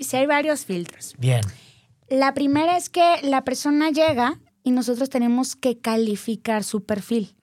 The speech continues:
Speaker 1: Porque como te mencionaba al principio,
Speaker 2: Ujú.
Speaker 1: no todos son para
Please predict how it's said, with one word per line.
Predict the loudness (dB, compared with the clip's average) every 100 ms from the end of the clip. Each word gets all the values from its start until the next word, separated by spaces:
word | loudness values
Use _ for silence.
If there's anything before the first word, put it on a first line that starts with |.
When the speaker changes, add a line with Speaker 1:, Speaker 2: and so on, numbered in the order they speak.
| _ _ _ _ -6
Speaker 1:
Porque | -2
como | 2 2
te | 2
mencionaba | 0 0 0 2 0
al | 2
principio, | 2 0 -2 0 0 2
Speaker 2:
Ujú. | 2
Speaker 1:
no | 2 2
todos | -2 -2 0 0 -2 -4 -10
son | -10 -6 -2 -2
para | 0 0 0 -2 -2